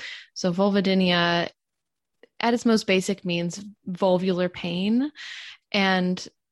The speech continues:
the thing about <laughs> vulvodynia is that Western medicine has no idea what to do with it. Like, they're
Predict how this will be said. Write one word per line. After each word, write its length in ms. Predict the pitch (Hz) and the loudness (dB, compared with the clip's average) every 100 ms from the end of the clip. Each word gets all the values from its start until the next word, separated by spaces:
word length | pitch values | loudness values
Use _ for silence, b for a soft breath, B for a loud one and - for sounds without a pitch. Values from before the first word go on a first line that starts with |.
| _ | _
the 220 | - 196 220 | -10 -6 -2
thing 160 | 381 | 0
about 160 | 277 196 | 2 2
<laughs> 40 | |
vulvodynia 720 | 202 190 190 202 214 196 180 | 2 2 4 4 4 4 2
is 220 | 190 190 - | -2 -4 -2
that 380 | 185 175 - - | -2 -2 -4 -8
Western 460 | 190 226 294 - 285 | -4 -2 -2 0 2
medicine 360 | 226 220 220 | 4 2 0
has 260 | 190 180 180 | -2 -2 -2
no 200 | 185 175 | -2 -2
idea 320 | 170 156 - | -2 -4 -6
what 160 | - - | -6 -8
to 100 | - | -6
do 140 | - | -4
with 180 | - - | -4 -8
it. 120 | - - _ - | -12 -14 _ -6
Like, 260 | 185 - | -6 -4
they're 300 | 190 190 185 | 0 0 0